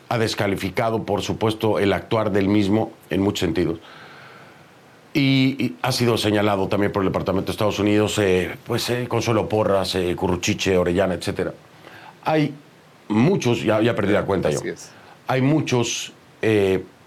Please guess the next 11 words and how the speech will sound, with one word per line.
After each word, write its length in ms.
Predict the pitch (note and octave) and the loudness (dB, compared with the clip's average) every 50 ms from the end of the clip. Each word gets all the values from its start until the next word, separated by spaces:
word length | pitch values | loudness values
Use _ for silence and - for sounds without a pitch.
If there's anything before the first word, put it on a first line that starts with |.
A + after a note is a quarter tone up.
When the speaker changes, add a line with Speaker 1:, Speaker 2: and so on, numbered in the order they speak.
| - - - | -16 -4 -2
Speaker 1:
hay 140 | A#2 B2 | 0 2
muchos, 420 | A#2 A#2+ B2 B2 B2 A#2+ A2 - G#2 | 4 4 2 2 2 0 0 0 2
eh, 420 | A2 G#2 G2+ G2 F#2+ F#2+ F#2 F#2 - | 2 2 4 4 2 2 0 0 0
en 140 | G2+ G2 G2 | 0 0 0
el 100 | G2 G2 | 0 0
exilio, 580 | F#2 - - - F#3+ G#3 F#3+ B2+ F2 E2 D#2 - - - - - - - - - - - - | -2 -2 0 0 0 2 2 2 0 0 -2 -6 -12 -20 -20 -20 -20 -20 -20 -20 -20 -18 -10
¿sí? 260 | - G#2 B2 B2 - - - - - - - - - - - - - - - - - - | -4 -2 -2 -2 -4 -8 -16 -20 -20 -20 -20 -20 -20 -20 -20 -20 -20 -20 -20 -20 -16 -8
Hay 220 | - A2 A#2 A#2 A2+ | -4 -2 0 0 2
muchas 380 | A2+ A#2+ A#2+ A#2+ C3+ A#2+ - - | 2 2 0 0 -2 -4 -4 -2
personas, 800 | - A#2+ F#2+ F2+ - - B2+ B2+ B2+ B2+ B2 B2+ B2 B2 - - | -4 -4 -2 -2 -2 0 2 2 2 2 2 0 0 -2 -4 -6
jueces, 960 | - - - - B2+ B2+ B2 B2 - B2+ B2 A#2 A#2 - - - - - | -6 -6 -2 0 2 2 2 0 0 0 2 2 0 0 -2 -4 -4 -6